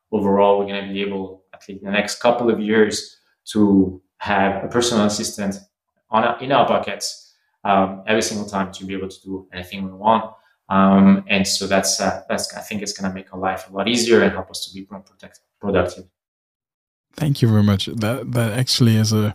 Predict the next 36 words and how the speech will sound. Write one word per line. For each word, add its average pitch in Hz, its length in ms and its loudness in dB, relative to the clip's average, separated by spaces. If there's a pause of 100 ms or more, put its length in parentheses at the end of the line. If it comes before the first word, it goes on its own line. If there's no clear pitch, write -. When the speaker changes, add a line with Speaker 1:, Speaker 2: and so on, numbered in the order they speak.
Speaker 2:
perspective 110 580 0
I 101 80 2
hadn't 104 320 0
had 101 200 -2
before, 104 340 -8 (300)
because 117 260 2 (1080)
disruption 127 760 -2
as 113 200 -4
in 120 260 0
the 113 120 -2
next 131 380 2
big 110 220 0
thing, 135 280 2
it's 104 200 -4
t-, - 220 -10 (140)
totally 123 400 0
logical 110 480 -2
because 104 320 -4
it, 107 240 -4
it, - 260 -12
n-, 110 400 -2 (200)
we 117 240 -4
just - 440 -2
built 117 240 4
the 107 80 -10
platform 113 540 0
and 104 160 0
now 110 340 2
it 101 140 -6
will 110 140 0
grow 107 540 2 (960)
anything 107 500 -2 (720)
and 101 260 2
Speaker 1:
Yes. 104 180 2 (260)
Speaker 2:
different 104 680 2
industries, 107 760 0